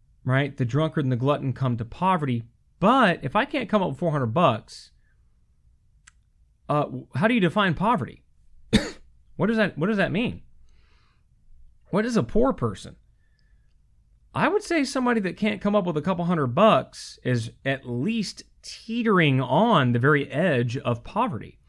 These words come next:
And again, I think our mindset in America is so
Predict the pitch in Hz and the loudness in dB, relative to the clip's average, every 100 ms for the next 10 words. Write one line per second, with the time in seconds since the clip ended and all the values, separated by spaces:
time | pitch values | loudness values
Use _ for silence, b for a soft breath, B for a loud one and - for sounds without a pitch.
0 | b b b b b b _ - 139 131 | b b b b b b _ -2 2 4
1 | 127 127 - - _ _ - 131 120 170 | 2 0 -4 -16 _ _ -6 -4 0 2
2 | 208 156 131 190 160 127 131 147 165 131 | 4 2 0 0 2 2 2 2 0 0
3 | 123 123 135 151 120 110 113 - - - | 2 2 2 2 0 -2 -6 -10 -10 -4
4 | - 185 185 120 113 | 0 2 4 2 -4